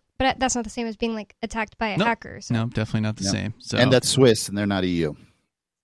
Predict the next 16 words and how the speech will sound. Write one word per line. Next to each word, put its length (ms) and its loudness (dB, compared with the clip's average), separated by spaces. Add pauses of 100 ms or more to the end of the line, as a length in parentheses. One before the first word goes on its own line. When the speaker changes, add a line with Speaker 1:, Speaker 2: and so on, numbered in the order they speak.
(120)
Speaker 1:
Oh. 240 -12 (280)
Speaker 2:
Oh, 120 -2
really? 280 -2
The 100 -2
Swiss 380 -4
didn't 240 -4
join? 320 -2 (1120)
Speaker 3:
They're 120 8
part, 280 4 (120)
there's, 340 2 (160)
oh, 120 2
this 180 2
is 80 0
a 60 -4
complicated, 760 -4
uh, 260 -2